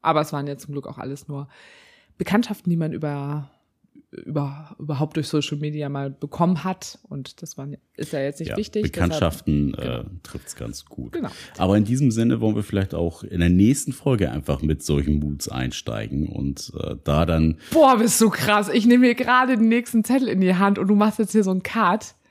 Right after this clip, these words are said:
Speaker 2: Oder
Speaker 1: Boah,
Speaker 2: hast du noch was
Speaker 1: krass.
Speaker 2: Positives?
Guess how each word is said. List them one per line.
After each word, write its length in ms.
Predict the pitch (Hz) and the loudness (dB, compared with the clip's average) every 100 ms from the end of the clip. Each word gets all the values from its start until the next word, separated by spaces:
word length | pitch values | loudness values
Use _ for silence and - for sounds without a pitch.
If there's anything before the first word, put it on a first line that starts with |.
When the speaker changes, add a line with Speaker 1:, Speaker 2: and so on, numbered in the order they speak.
| _ _ _ _ _ _ - | _ _ _ _ _ _ 0
Speaker 2:
Oder 100 | 120 | 4
Speaker 1:
Boah, 60 | |
Speaker 2:
hast 160 | 165 175 | 4 6
du 40 | 180 | 6
noch 100 | 202 | 6
was 120 | 160 | 2
Speaker 1:
krass. 100 | - | 2
Speaker 2:
Positives? 880 | 110 98 85 - 69 65 62 - | 2 4 2 2 0 0 -4 -8